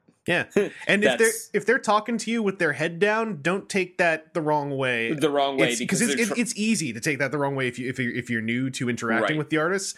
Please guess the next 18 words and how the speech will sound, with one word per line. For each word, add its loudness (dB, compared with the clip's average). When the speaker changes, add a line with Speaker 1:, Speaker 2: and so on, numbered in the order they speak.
Speaker 2:
Yeah. 0
Speaker 1:
They 2
are, 0
a 0
lot 2
of 0
them, -2
and -2
Matt -2
Moylan, 0
again, -2
being -2
the -8
frigging -2
man 0
machine -4
he -2
is, -4